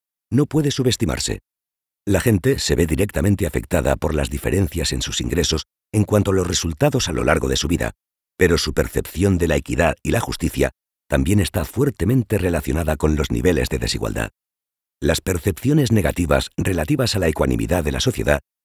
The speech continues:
son una fuente de desasosiego para las élites económicas.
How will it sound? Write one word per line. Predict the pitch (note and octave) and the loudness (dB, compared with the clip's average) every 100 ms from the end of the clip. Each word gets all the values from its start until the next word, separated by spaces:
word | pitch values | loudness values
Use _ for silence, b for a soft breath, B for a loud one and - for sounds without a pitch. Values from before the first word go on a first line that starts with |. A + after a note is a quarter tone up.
| _ _ - | _ _ -2
son | G2+ | 2
una | B2+ A#2+ | 4 4
fuente | D3 C#3+ A#2+ | 2 2 2
de | G#2+ | 0
desasosiego | F2+ - - - E2+ B1+ C#2+ | 0 0 -2 0 2 2 2
para | D#2+ C#2 | 2 -2
las | A#1+ - | -2 0
élites | D2+ C2 C#2 | -2 -2 -4
económicas. | D2 F#2+ F2 G#1+ G#1+ | -2 0 0 -2 -8